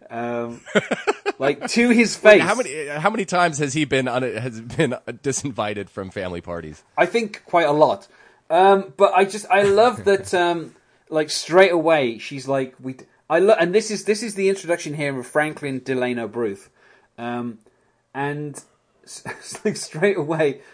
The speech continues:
Speaker 1: Lucille just says, "We're not having one of your stupid puppet shows." Um, and I, I like that Gob says,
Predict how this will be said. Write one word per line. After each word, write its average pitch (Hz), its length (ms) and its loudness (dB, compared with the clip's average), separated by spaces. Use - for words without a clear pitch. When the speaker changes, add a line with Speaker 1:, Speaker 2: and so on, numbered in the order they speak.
Speaker 1:
Lucille 165 340 0
just 156 200 -8
says, 147 200 0
"We're 135 120 -4
not 135 200 -2
having 143 260 -2
one 131 160 -2
of 127 60 0
your 120 140 -2
stupid 123 440 -10
puppet 131 300 -10
shows." 98 380 -8
Um, 107 280 -14
and 139 160 -8
I, 151 160 -8
I 143 120 -2
like 190 260 4
that 202 160 -4
Gob 185 240 6
says, 165 240 -2